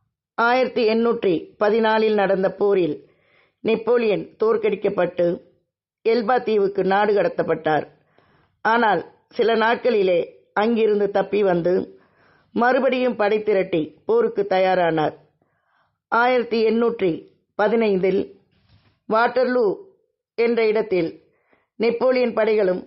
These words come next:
நெல்சன் தலைமையில் பிரிட்டிஷ் படைகளும் சந்தித்தன. கடும் போர் நடந்தது. நெப்போலியனின் துணை தளபதி படைகளுடன் வந்து சேர்வதில் மிகவும் தாமதம் ஏற்பட்ட காரணத்தால் நெப்போலியன் தோல்வியடைந்தார்.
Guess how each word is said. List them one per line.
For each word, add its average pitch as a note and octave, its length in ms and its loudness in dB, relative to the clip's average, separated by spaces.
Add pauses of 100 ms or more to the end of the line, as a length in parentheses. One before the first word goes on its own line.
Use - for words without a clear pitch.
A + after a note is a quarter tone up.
(120)
நெல்சன் A#3 480 0
தலைமையில் G#3+ 520 0
பிரிட்டிஷ் G#3+ 460 -2
படைகளும் F#3+ 460 0 (200)
சந்தித்தன. G3+ 520 0 (720)
கடும் A#3 360 0
போர் G#3+ 300 0 (160)
நடந்தது. F#3 500 0 (720)
நெப்போலியனின் B3+ 760 0 (120)
துணை A#3+ 280 0
தளபதி G#3 540 0 (1200)
படைகளுடன் B3+ 640 0
வந்து A3+ 300 0
சேர்வதில் G#3+ 640 0 (360)
மிகவும் A#3 540 0
தாமதம் G#3+ 520 0
ஏற்பட்ட G#3 420 0
காரணத்தால் F3+ 680 0 (680)
நெப்போலியன் A3 600 0 (400)
தோல்வியடைந்தார். F#3 800 0